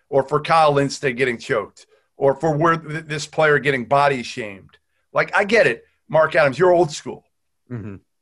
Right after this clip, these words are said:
Speaker 1: Maybe you're old school. Maybe you like, like, listen, he's not the only, no, he, he came out publicly defending Greg Marshall for the most part.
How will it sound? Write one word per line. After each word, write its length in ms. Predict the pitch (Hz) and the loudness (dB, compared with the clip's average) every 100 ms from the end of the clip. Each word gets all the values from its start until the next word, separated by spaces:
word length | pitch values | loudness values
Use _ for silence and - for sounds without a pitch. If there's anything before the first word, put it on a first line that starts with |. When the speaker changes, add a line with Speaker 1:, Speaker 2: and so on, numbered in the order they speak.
| _ | _
Speaker 1:
Maybe 200 | 151 165 | -2 2
you're 120 | 170 | 2
old 140 | 170 - | 2 -2
school. 160 | 170 | -2
Maybe 200 | 160 180 | 0 2
you 100 | 165 | 2
like, 260 | 156 151 - | 2 0 -2
like, 220 | 143 135 _ - | -4 -4 _ 0
listen, 340 | 202 151 - - | 0 0 -6 -6
he's 200 | 190 202 | -4 0
not 180 | 220 214 | 2 2
the 80 | 160 | 2
only, 460 | 190 170 139 143 - | 0 0 -2 -6 -8
no, 200 | 123 117 123 | -6 -4 -4
he, 140 | 180 | -8
he 200 | 165 175 | -6 -6
came 300 | 147 160 139 | -2 -2 2
out 180 | 123 - | 0 2
publicly 400 | 135 123 123 113 | 0 -2 -6 -8
defending 560 | 98 - 156 165 113 | -6 -2 0 0 -2
Greg 220 | 98 90 82 | -4 -6 -6
Marshall 320 | 82 82 90 | -12 -14 -14
for 100 | 101 | -14
the 60 | |
most 280 | 87 80 - | -10 -12 -10
part. 260 | - 85 | -8 -8